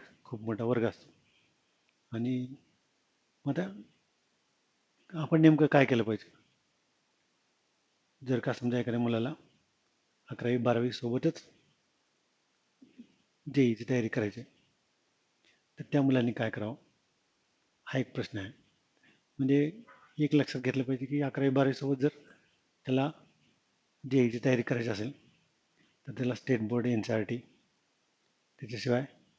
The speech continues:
सीईटीचा अभ्यास, जेई मेन्सचा अभ्यास, हे सगळं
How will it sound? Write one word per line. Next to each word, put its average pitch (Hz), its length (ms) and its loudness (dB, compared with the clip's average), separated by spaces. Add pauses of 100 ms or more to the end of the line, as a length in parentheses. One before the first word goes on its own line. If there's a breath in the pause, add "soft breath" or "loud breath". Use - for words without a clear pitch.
(280)
सीईटीचा 120 460 -4
अभ्यास, 117 240 -2 (920)
जेई 120 180 2
मेन्सचा 123 460 0
अभ्यास, 107 280 -4 (960)
हे 131 60 -8
सगळं 123 320 -4